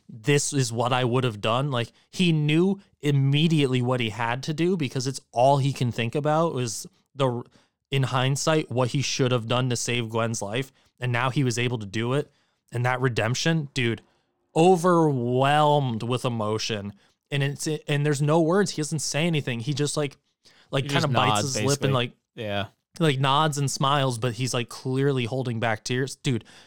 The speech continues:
Speaker 1: so much nuance to his performance. Andrew Garfield showed the fuck up. Amazing. Amazing. Absolutely amazing.
Speaker 2: <laughs> Amazing
Speaker 1: I,
Speaker 2: Spider-Man.
Speaker 1: afterwards, I was like, "Is he the best Spider-Man now?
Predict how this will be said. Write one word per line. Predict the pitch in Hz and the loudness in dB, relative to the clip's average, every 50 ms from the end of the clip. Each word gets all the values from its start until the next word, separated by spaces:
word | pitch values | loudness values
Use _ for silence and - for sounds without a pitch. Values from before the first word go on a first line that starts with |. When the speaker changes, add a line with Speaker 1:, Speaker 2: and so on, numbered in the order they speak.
| _ _ | _ _
Speaker 1:
so | - - - - 165 165 | -10 -8 0 0 2 2
much | 185 180 - | 2 0 0
nuance | 170 151 156 160 151 147 147 143 - | 0 0 2 2 2 2 0 0 -2
to | - - 135 | -2 -2 -2
his | 135 131 | -2 -2
performance. | - - 135 - - 127 113 117 123 123 117 - | -4 -6 -8 -4 -2 -2 -2 0 -2 -4 -6 -4
Andrew | - 131 135 135 165 165 | -2 -2 0 0 0 0
Garfield | 139 139 127 139 139 - - 147 139 135 131 - _ _ _ _ _ _ _ | 2 2 2 2 2 2 0 0 0 0 -2 -6 _ _ _ _ _ _ _
showed | _ - - - - 151 139 151 156 156 | _ -8 -6 0 2 4 6 6 4 4
the | 147 160 | 2 0
fuck | - - - 139 131 120 - | -2 2 2 2 2 2 2
up. | 117 113 120 - - _ _ _ _ _ _ _ _ _ | 0 0 0 0 -4 _ _ _ _ _ _ _ _ _
Amazing. | 160 160 160 160 160 156 156 151 151 151 156 156 151 143 151 156 156 156 151 143 117 120 120 104 98 104 - - - | 2 4 6 6 6 4 4 4 4 4 4 4 4 4 4 4 6 6 4 4 2 -2 -2 -2 -2 -6 -8 -2 0
Amazing. | 165 175 190 196 196 180 151 117 113 98 95 101 - - | 2 2 4 2 2 0 0 -2 -6 -8 -10 -14 -6 -2
Absolutely | 170 202 190 - 202 196 196 190 185 175 | -2 -2 -2 -2 -4 -2 -2 -2 -2 -2
amazing. | 170 156 147 143 139 127 - 117 101 98 95 - _ _ _ _ _ _ _ _ | -4 -4 -4 -4 -4 -4 -6 -8 -12 -14 -18 -20 _ _ _ _ _ _ _ _
Speaker 2:
<laughs> | - - 143 110 - - 117 - - - - - - _ | -4 -2 -2 -2 -2 -8 -10 -10 -10 -18 -20 -20 -20 _
Amazing | - 104 98 95 95 | -14 -12 -12 -12 -6
Speaker 1:
I, | - 143 | 0 4
Speaker 2:
Spider-Man. | 139 139 127 156 | 4 4 4 2
Speaker 1:
afterwards, | 165 185 - 226 214 202 165 | 0 2 4 6 6 6 6
I | 170 160 | 4 2
was | 160 143 | 4 2
like, | 170 160 - | 0 -2 -2
"Is | 151 - | -4 0
he | - - 277 | 2 2 4
the | 320 392 | 4 4
best | 359 330 320 - - | 4 4 2 2 -2
Spider-Man | - - - 180 185 214 277 294 302 320 330 330 330 | -2 0 2 2 2 2 0 2 2 2 2 2 0
now? | 330 339 349 349 349 349 | 0 0 2 4 4 2